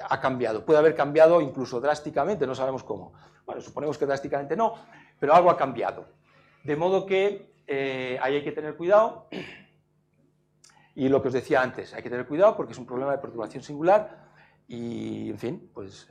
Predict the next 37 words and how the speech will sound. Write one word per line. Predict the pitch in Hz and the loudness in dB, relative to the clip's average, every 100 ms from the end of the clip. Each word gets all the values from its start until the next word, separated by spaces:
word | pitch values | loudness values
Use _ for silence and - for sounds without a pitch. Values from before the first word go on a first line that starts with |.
| 104 | -18
hay | 110 | -10
que | 127 120 117 | -6 -4 -6
andarse | 117 113 113 | -8 -12 -16
con | 110 110 | -18 -20
mucha | 107 - | -20 -20
calma. | - - - _ _ _ _ _ _ _ | -20 -20 -20 _ _ _ _ _ _ _
Eh, | - 151 160 | -4 -2 -2
la | |
observación | 160 175 165 214 | -4 -2 -2 -2
importante, | 226 220 202 220 214 | -4 -4 0 0 2
de | 180 | 0
todas | 185 180 | 0 0
maneras, | 175 180 170 | 0 2 0
es | 160 - | -2 -2
que, | 135 117 - _ _ _ _ _ _ _ - | -2 -2 -10 _ _ _ _ _ _ _ 2
aunque | 151 165 160 | 2 4 4
cada | 190 220 | 6 6
ciclo | 220 226 190 | 4 -2 0
límite | 196 208 185 151 | 0 -2 -2 0
del, | 147 147 143 143 147 | 2 0 -2 -6 -8
del | 131 131 131 131 131 123 - | -4 -2 -2 -4 -6 -10 -14
sistema | - 123 160 180 | -14 -6 -2 0
original, | 185 180 170 175 151 | -2 -4 0 2 0
que | 151 | -2
es | 160 | -8
un | 151 | -6
cero | 160 151 | -2 0
del | 139 131 | 0 -4
E | |
sub | 131 127 | -8 -10
cero, | - 147 107 - _ _ _ _ _ _ _ _ | -4 -2 -2 -8 _ _ _ _ _ _ _ _
pudiera | 135 135 170 175 | -10 -4 -2 -2
no | 175 | -4
ser | - 165 151 | -6 -8 -6
ni | 147 | -12
siquiera | 127 - 156 139 | -12 -4 2 2
un | 139 135 131 123 117 117 | 0 -8 -10 -10 -12 -16